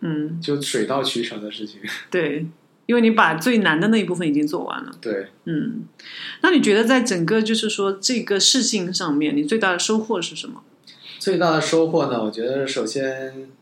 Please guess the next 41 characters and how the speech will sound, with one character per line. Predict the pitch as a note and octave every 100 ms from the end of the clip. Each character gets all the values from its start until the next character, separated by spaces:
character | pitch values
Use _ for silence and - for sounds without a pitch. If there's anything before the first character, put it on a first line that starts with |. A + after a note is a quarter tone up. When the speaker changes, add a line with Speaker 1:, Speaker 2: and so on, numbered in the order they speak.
| _ _ _ _ _
Speaker 2:
我 | A#2+ A2 G2 F2 - _ _ _ _ _ _ _ _ _ _ _
是 | - - D3
有 | C3 A2+
一 | A#2
个， | C3 C#3 B2+ A#2+ A#2 A#2 - _ _ _ _ _ _ _ _ _ _ _
有 | D#3+ C3+
一 |
个 | C3+ D#3+
自 | - G#3
信 | - - F#3+
上 | D3 B2+ A2
有 |
一 | A2
个 |
提 | A#2 A#2
升。 | G#2+ A2+ G#2
这 | - E3
么， | D3+ E3 D#3+
Speaker 1:
嗯。 | - _ _
Speaker 2:
这 | - G3+
种， | C#3+ C#3
这 | F#3+
个 | E3
活 | - A#2+
动 | A#2+ E3 C3+
呢， | A#2 A2+ - - - _ _ _ _ _ _
整 | - B2
个 | C#3+ E3
活 | B2
动 | B2+
是 | B2+ D#3+
靠 | - F3
我 | A#2+
一 | A2 B2
个 | D3
人 | B2 A#2
做 | A#2+ C#3
下 | - A2
来 | G2+
的。 | G2 F#2 -
Speaker 1:
嗯。 | G3 F#3+ E3 E3